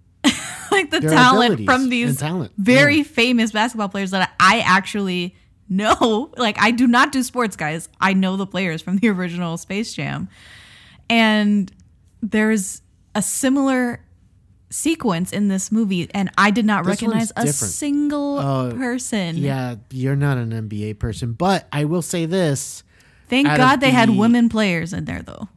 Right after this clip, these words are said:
Speaker 2: Yes, I, I knew one of the two. I
Speaker 1: Uh-huh.
Speaker 2: knew Diana Taurasi. She was the lighter-skinned one.
Speaker 1: Okay.
Speaker 2: Uh, I knew her. I didn't know who the other one was. I would have to look it up.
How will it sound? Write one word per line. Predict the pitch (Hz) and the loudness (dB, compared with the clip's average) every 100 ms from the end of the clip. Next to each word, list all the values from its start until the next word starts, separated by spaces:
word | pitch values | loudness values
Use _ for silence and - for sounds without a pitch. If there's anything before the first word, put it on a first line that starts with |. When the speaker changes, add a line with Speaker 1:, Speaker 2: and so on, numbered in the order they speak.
| _ _ - | _ _ -10
Speaker 2:
Yes, | 156 156 107 - - 143 | -2 -2 -2 -12 -12 -4
I, | 147 139 - _ _ - | -4 -4 -10 _ _ -6
I | 151 | -2
knew | 170 185 202 208 - | 2 2 2 0 -4
one | 139 139 147 175 190 | -8 -4 -2 0 0
of | 156 | 0
the | 156 | -4
two. | - 151 98 90 - _ _ _ _ _ _ _ _ - | -4 -4 -6 -8 -18 _ _ _ _ _ _ _ _ -4
I | 123 | 0
Speaker 1:
Uh-huh. | |
Speaker 2:
knew | 139 143 143 | 2 4 2
Diana | 135 139 147 151 | 0 0 0 -2
Taurasi. | 143 143 123 117 110 - 85 55 | -2 -4 -4 -4 -6 -8 -16 -16
She | - - 117 | -16 -10 -6
was | 113 107 98 - - | -4 -6 -6 -12 -14
the | 104 101 | -10 -10
lighter-skinned | 98 104 95 - - 82 | -8 -8 -10 -12 -14 -14
one. | 67 - - _ _ _ _ _ | -14 -18 -20 _ _ _ _ _
Speaker 1:
Okay. | 202 175 - - _ 98 | -8 -8 -10 -20 _ -10
Speaker 2:
Uh, | 98 92 87 - | -6 -6 -8 -8
I | 117 | -6
knew | 120 127 | -2 -2
her. | 110 127 110 92 | -4 -6 -8 -6
I | 113 | -8
didn't | 131 165 175 | -6 -4 -2
know | 165 | -2
who | 151 | -2
the | 143 135 | -4 -4
other | 127 123 | -4 -4
one | 117 | -4
was. | 113 113 107 | -6 -6 -6
I | |
would | 107 | -6
have | 107 110 | -8 -8
to | 117 | -10
look | 107 104 | -10 -10
it | |
up. | 87 - | -12 -14